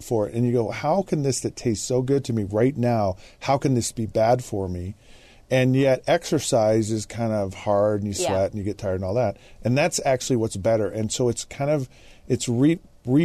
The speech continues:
Speaker 1: reprogramming your brain to see, um, that it's actually better for you to do something that maybe might be a little bit more challenging, like, "Hey, it, it's okay that I had less. It's healthy, it's good, and I'm gonna be just fine."
Speaker 2: Yeah.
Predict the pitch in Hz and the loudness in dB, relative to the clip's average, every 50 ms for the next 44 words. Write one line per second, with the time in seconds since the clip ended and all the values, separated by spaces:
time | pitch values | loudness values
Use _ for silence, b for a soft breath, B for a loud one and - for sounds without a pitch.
0 | - - - - 165 170 165 147 123 107 104 101 104 104 107 110 113 110 113 107 | 2 -2 -2 2 4 4 4 4 2 0 2 0 0 0 0 -2 0 0 0 0
1 | 101 104 117 123 123 127 120 113 110 104 - - 104 - - - 123 117 117 110 | 0 0 0 0 2 2 2 0 0 -2 -4 -6 -6 -6 -2 0 0 2 2 2
2 | 107 107 101 101 b b b b b b - - 117 110 104 104 104 98 101 117 | 2 0 -2 -4 b b b b b b -4 -2 0 0 0 0 -2 0 0 0
3 | 107 104 101 - 123 110 117 - - - 123 110 95 - 120 117 123 117 107 - | 0 0 -2 -2 0 0 -2 -2 -2 -2 -2 -2 0 2 2 4 4 2 0 0
4 | - 107 104 107 104 104 101 101 98 - - - 110 92 95 110 107 107 104 104 | -4 -2 -2 0 0 -2 -2 -2 -4 -6 -6 -8 -8 -6 -4 -2 0 0 0 0
5 | 98 - - 101 95 - 104 98 98 101 - 107 104 101 104 101 95 - - - | -2 -2 -2 -4 -2 -4 -4 -4 -6 -4 -4 -2 -2 -2 -2 -4 -6 -10 -14 -8
6 | 107 110 110 110 113 110 107 101 95 98 110 117 117 101 110 - - 104 98 98 | -4 -4 -4 -2 -2 -2 -2 0 0 0 2 2 2 2 0 -2 -2 -4 -4 -4
7 | 95 - - 156 175 175 135 107 92 98 95 92 92 92 b b b b b b | -6 -4 -2 -2 0 0 -2 -2 -2 -4 -4 -4 -6 -8 b b b b b b
8 | - 117 113 110 110 101 - b b b b b b - 135 135 123 113 - - | 0 2 2 2 2 -2 -6 b b b b b b 0 2 2 2 0 0 -2
9 | 123 113 - _ _ - 127 - - 143 127 123 - - 160 156 147 123 117 113 | -4 -4 -6 _ _ -4 -2 0 2 0 0 0 2 2 4 4 6 6 4 2
10 | 101 107 113 110 98 113 120 110 104 110 110 117 110 101 95 - - - - 110 | 4 4 2 0 2 0 -2 0 2 2 4 4 4 2 2 -2 -4 -6 -6 -8
11 | - - - - 117 113 113 - 117 107 101 98 - - - 123 110 107 101 101 | -8 -6 -4 -2 0 0 0 0 -2 -2 -2 -4 -6 -4 0 0 2 2 0 -2
12 | - - 107 101 101 98 98 90 98 95 90 92 87 90 90 82 - - 85 73 | -4 -4 -6 -4 -4 -4 -4 -4 -6 -6 -6 -6 -6 -8 -10 -12 -10 -12 -14 -14
13 | 85 - - 220 208 165 | -14 -6 -2 -2 -2 -2